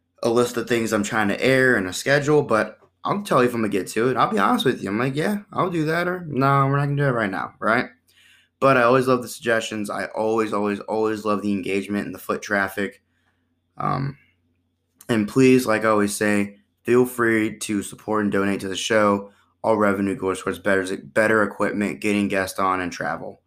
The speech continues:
You know, I would like to travel to some of these protests. I would like to travel to some other events and record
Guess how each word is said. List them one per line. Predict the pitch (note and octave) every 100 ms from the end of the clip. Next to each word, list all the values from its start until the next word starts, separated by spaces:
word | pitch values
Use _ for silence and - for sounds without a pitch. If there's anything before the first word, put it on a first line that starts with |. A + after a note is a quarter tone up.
| _ _ _ _ _
You | F2
know, | F#2
I | F2+ G#2
would | G2+
like | G2+ G2+
to | F#2
travel | - G#2 G#2 G2+
to | G2 -
some | - G2+
of | F#2+
these | G2 F2+
protests. | - G#2 G#2 A2 A2 -
I | G2+
would | F#2+
like | F#2+ G2
to | -
travel | - G2+ G2 G2+ G2 G2 - - _ -
to | G#2 F#2+
some | F2+ G2+ G2 G2+
other | G#2 G#2 G2 G2
events | F#2 G2+ G#2 G2+
and | G2 F#2+
record | F#2 - - G#2+ G#2 G#2 G#2